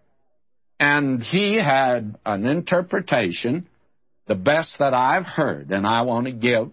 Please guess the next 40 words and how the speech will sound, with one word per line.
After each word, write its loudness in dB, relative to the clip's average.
him -2
full 0
credit -2
that -2
this -4
is -2
not 0
something -4
I 2
thought -2
of, -4
but 0
it -4
is -6
something 0
that 0
he 0
did. -2
And -2
I 2
always 0
try 0
to -2
give 0
the -2
ones 0
that 0
I 2
use 0
their 0
material. 0
And -6
I 2
wish -2
that 0
a 0
lot 0
of -8
folk -2
who -2